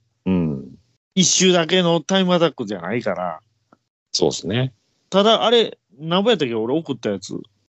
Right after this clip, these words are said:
Speaker 2: 見た？
Speaker 1: そこまでは見てないかもしれないです。だって、今日の夕方とかにポンポン送ってくるから、たくさん。
Speaker 2: はいはいはいはい。
Speaker 1: ちょっと見れなかったっすね、それは。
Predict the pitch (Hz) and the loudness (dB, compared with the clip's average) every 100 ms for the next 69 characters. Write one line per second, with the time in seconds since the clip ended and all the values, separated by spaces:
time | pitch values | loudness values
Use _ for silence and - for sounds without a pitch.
0 | _ 165 135 90 - - _ _ _ - | _ 0 2 0 -4 -14 _ _ _ -2
1 | 170 - 226 160 151 107 113 113 78 - | 0 2 2 2 2 2 2 0 -4 -10
2 | - - - _ - - _ _ _ - | -16 -18 -20 _ -20 -20 _ _ _ -18
3 | 123 80 76 69 69 _ _ _ - - | -4 -2 0 -4 -10 _ _ _ -4 2
4 | 180 139 92 135 139 127 120 110 78 71 | 4 4 4 6 6 4 2 -2 -4 -8
5 | - - 143 104 78 82 - 73 69 65 | -6 -2 0 0 -2 -4 -6 -6 -6 -8
6 | 67 64 - 71 - 71 69 _ _ _ | -8 -8 -8 -10 -8 -16 -18 _ _ _
7 | _ _ _ - 123 113 92 87 78 - | _ _ _ -4 0 2 0 -4 -6 -12
8 | - - - - _ _ - 160 - 90 | -12 -14 -14 -18 _ _ -6 -4 0 2
9 | 90 98 82 - - - 69 - 73 | 2 2 0 -4 -8 -8 -10 -12 -12